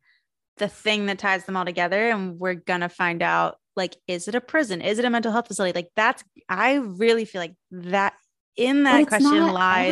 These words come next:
Speaker 2: every-
Speaker 1: the answer.
Speaker 2: But it's not everyone. It's just most of them. Like,
Speaker 1: I think it's all
Speaker 2: um,
Speaker 1: the key people so far.
Speaker 2: No, Ma-, who, who did Mara kill? Who
Speaker 1: Well,
Speaker 2: did the
Speaker 1: I don't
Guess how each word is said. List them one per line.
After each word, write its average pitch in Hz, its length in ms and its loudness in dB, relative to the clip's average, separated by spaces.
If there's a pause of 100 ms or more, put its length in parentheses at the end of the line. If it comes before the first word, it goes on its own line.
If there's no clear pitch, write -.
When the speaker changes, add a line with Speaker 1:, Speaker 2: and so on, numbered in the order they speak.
Speaker 2:
every- - 220 -8
Speaker 1:
the 190 220 -6
answer. - 560 -6 (320)
Speaker 2:
But 294 100 2
it's 302 140 0
not 302 220 2
everyone. 233 520 0
It's 170 180 -8
just 202 240 -6
most 190 400 -2
of 175 120 -4
them. 156 340 -6 (280)
Like, 214 320 -2 (420)
Speaker 1:
I 220 40 -10
think 247 100 -4
it's 262 80 -4
all 214 180 2
Speaker 2:
um, 196 160 0
Speaker 1:
the 196 60 -2
key 202 260 -2
people - 380 -6
so - 180 -12
far. - 160 -18 (380)
Speaker 2:
No, 285 500 2
Ma-, 190 200 0
who, 233 200 -10 (160)
who 277 80 -2
did 269 140 2
Mara 262 280 0
kill? 170 480 -8 (180)
Who 233 60 -6
Speaker 1:
Well, 254 140 4
Speaker 2:
did - 40 4
the 208 100 4
Speaker 1:
I 220 60 6
don't 220 100 4